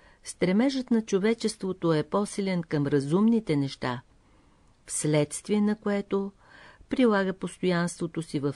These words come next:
това направление. Упражнение. Лявата ръка се изнася напред с дланта нагоре. Бавно се издига дясната ръка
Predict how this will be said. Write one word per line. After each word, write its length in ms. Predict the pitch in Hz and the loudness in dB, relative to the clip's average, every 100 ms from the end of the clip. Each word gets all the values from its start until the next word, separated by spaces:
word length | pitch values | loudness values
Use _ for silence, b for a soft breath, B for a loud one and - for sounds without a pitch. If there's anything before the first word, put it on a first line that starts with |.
| - | -6
това 240 | 131 147 | -4 -2
направление. 840 | 151 165 - 135 127 127 120 117 131 _ _ _ _ _ _ _ _ _ _ _ _ _ _ _ B B B B B _ - | -2 -2 -4 -2 0 0 -2 -4 -10 _ _ _ _ _ _ _ _ _ _ _ _ _ _ _ B B B B B _ -2
Упражнение. 920 | 208 220 214 185 175 160 131 117 110 _ _ _ _ _ _ _ _ _ _ _ _ _ b b b b b - | 0 2 2 2 2 2 0 -4 -6 _ _ _ _ _ _ _ _ _ _ _ _ _ b b b b b 2
Лявата 520 | 170 190 233 269 269 | 4 6 4 2 2
ръка 320 | 247 226 196 | 2 0 -2
се 160 | 208 - | -2 -2
изнася 500 | 214 180 175 175 185 | -2 0 0 -2 0
напред 760 | 165 143 - 139 151 - - - _ _ | 2 0 -2 -2 -4 -6 -20 -20 _ _
с 180 | 165 156 | -4 -2
дланта 580 | 147 165 147 143 - 170 | 0 2 2 0 0 0
нагоре. 640 | 185 185 180 165 120 120 - _ _ _ _ _ b b b b b b b - | 0 0 2 2 0 -4 -12 _ _ _ _ _ b b b b b b b -8
Бавно 580 | 160 170 214 214 196 196 | -2 4 4 4 2 0
се 160 | - | 0
издига 560 | 170 165 156 165 156 147 | 0 0 2 2 2 0
дясната 760 | 131 135 123 123 156 147 175 | 0 0 0 -2 -4 -2 0
ръка 440 | 180 185 214 226 | 0 0 -2 -2